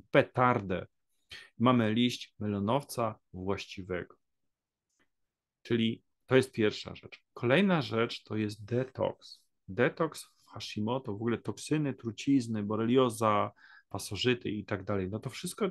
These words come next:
całe to towarzystwo trzeba z organizmu wyprowadzić. Trzeba to usunąć,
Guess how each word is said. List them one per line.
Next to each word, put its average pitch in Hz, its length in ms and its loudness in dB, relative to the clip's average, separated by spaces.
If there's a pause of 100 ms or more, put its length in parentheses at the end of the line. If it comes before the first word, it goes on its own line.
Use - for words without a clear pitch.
(100)
całe 160 240 0
to 156 100 0
towarzystwo 113 560 -4
trzeba 113 280 -6
z - 440 -12
organizmu 110 540 -4
wyprowadzić. 113 760 0 (680)
Trzeba 113 220 -2
to 123 200 -6
usunąć, 110 760 -6